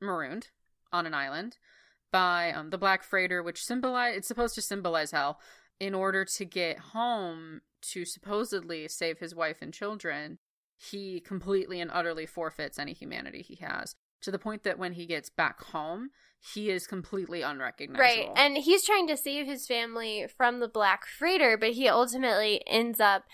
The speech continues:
Speaker 1: Mm-hmm.
Speaker 2: he kills a man and a woman in order to sneak back into town because he thinks that they're already there. Then he goes in, I think he actually kills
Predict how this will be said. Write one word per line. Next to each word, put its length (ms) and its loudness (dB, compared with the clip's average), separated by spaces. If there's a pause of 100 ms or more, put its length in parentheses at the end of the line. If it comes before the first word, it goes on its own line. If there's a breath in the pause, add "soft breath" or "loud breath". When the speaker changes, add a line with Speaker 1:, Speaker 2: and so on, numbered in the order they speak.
(100)
Speaker 1:
Mm-hmm. 400 -10
Speaker 2:
he 220 -2
kills 760 6
a 100 4
man 280 2
and 120 -6
a 80 -4
woman 480 -2
in 120 -6
order 340 0
to 180 -6
sneak 440 -4
back 280 6
into 240 -6
town 500 10
because 240 -4
he 100 -6
thinks 300 -2
that 160 -4
they're 220 4
already 480 2
there. 560 0 (500)
Then 280 10
he 180 4
goes 260 8
in, 140 6
I 180 6
think 220 2
he 140 4
actually 800 6
kills 800 0